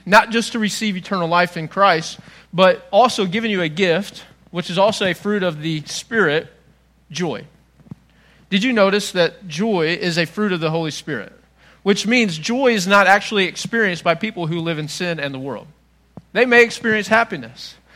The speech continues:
They may have kids. They may build big homes. They may give away lots of money. They may have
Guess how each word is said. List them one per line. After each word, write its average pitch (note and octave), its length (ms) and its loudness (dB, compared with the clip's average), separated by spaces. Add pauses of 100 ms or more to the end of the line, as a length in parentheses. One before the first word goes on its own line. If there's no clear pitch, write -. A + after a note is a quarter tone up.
(180)
They F#3+ 100 4
may G3+ 140 4
have G#3 200 4
kids. G3+ 560 0 (300)
They F3 100 2
may G3 160 6
build G3 240 4
big F#3 200 2
homes. F#3+ 600 0 (160)
They F3+ 140 2
may F#3+ 180 6
give G3 180 2
away G3+ 260 4
lots F#3+ 360 4
of F#3+ 60 -4
money. F3+ 380 -2 (320)
They F3 120 4
may F#3+ 220 6
have F3 340 4